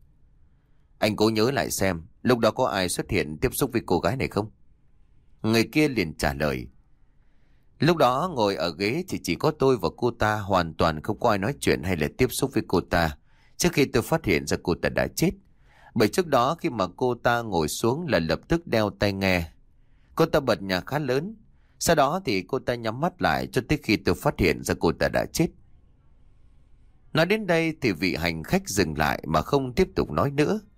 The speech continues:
Nhưng chợt người này nghĩ tới một chi tiết nhỏ thì vội nói thêm: "Thì tôi nhớ rồi,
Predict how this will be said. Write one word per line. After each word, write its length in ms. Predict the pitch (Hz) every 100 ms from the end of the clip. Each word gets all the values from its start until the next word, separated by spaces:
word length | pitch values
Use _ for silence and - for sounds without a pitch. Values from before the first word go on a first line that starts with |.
| _ _ -
Nhưng 240 | 165 160 151
chợt 220 | 107 95
người 160 | 92
này 320 | 85 85 80 78
nghĩ 220 | 127 165 -
tới 200 | 139 196
một 140 | 151 -
chi 140 | 127
tiết 180 | 117 - -
nhỏ 240 | 90 64 62
thì 80 | -
vội 240 | 73 71 -
nói 160 | 117 -
thêm: 280 | 117 104 - - _ - - - - -
"Thì 100 | 107
tôi 180 | 101
nhớ 200 | 95 92
rồi, 200 | 139 69